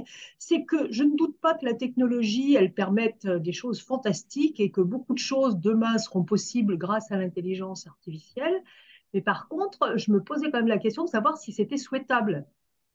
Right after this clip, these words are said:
Parce que, bon, si je prends des exemples vraiment de, de base, euh, si je me lève le matin,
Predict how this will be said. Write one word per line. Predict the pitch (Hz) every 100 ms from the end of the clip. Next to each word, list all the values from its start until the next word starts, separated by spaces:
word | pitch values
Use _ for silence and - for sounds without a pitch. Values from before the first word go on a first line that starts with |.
| _ _ -
Parce | 226 - -
que, | - 294 311 277
bon, | 208
si | 196 196
je | 156
prends | 214
des | 208 196
exemples | 185 202 220 214 196 175
vraiment | 165 180 180 190
de, | 170 160
de | 156
base, | 156 262 349 226
euh, | 202 190 202
si | - - 233
je | 208
me | 220
lève | 226 196
le | 196
matin, | 185 180 254 294